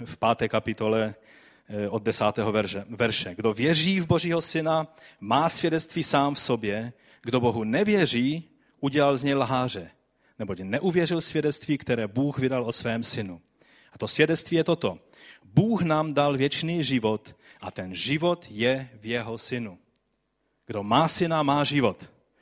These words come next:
Kdo nemá syna Božího, nemá život. To je rovnice, kterou nelze říct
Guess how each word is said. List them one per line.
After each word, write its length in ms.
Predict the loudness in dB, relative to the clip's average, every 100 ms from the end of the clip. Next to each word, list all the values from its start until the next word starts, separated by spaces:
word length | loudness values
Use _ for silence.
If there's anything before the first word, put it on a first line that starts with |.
| -8
Kdo 160 | -6
nemá 400 | 0 4 6 4
syna 300 | 2 0 0
Božího, 580 | 0 0 0 0 0 0 -8 _ _ -4
nemá 300 | 0 2 2
život. 500 | 0 -4 -6 -14 -20 _ _ _ _ _ _ _ _
To 80 | 0
je 80 | 2
rovnice, 520 | 2 2 0 0 -2
kterou 320 | -2 -4 0
nelze 540 | 0 2 2 0 -4 -6
říct 600 | -8 -6 -6 -8 -8